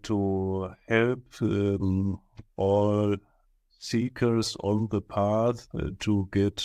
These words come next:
um, a better understanding of the theory and, uh, to get hints for the practical training,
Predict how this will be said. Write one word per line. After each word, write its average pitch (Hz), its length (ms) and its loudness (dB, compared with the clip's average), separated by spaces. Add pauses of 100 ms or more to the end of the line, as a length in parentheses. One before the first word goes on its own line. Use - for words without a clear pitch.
(100)
um, 90 500 -8 (240)
a 104 80 -2
better 107 340 4
understanding 117 920 0
of 98 180 -6
the 101 120 -4
theory 143 600 -2 (1300)
and, 123 400 0
uh, 110 260 4
to 104 800 2
get 107 220 2
hints 139 560 -2
for 107 460 2
the 98 300 0
practical 110 600 0
training, 117 840 0